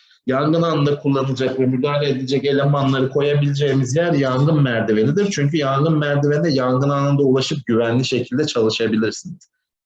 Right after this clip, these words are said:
Katın içindeki yerler için aynı şey geçerli değil. Şimdi bunu peki nereye yerleştireceğiz? Şimdi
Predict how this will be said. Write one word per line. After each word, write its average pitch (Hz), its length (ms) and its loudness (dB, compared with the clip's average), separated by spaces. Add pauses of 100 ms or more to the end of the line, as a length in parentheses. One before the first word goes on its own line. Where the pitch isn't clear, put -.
(520)
Katın 127 260 -2
içindeki 135 460 0
yerler 135 280 0
için 127 240 0
aynı 117 260 0
şey 143 260 0
geçerli 113 560 0
değil. 98 280 0 (480)
Şimdi 160 260 0
bunu 160 180 2
peki 170 280 2
nereye 151 340 0
yerleştireceğiz? 101 920 -2 (720)
Şimdi 139 380 -2